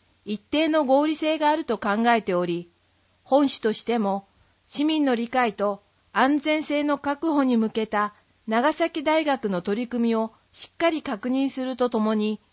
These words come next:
国に対しても積極的な関与を要請するなど、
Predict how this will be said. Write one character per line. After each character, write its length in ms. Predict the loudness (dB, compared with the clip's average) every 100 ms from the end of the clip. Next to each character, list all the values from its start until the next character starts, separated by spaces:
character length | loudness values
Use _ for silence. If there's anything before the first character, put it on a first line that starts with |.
| _ _ _ -2
国 260 | 2 2
に 180 | 2 0
対 260 | 0 0 0
し 80 |
て 120 | -2 0
も 280 | 0 -2 -8 _ _
積 260 | -2 0 0
極 260 | -2 -4
的 260 | -4 -6 -2
な 160 | -2 0
関 240 | 0 2
与 160 | 2 2
を 80 |
要 220 | 4 2 2
請 200 | 2 2
す 180 | 0
る 100 | 0
な 160 | 0 2
ど、 220 | 2 0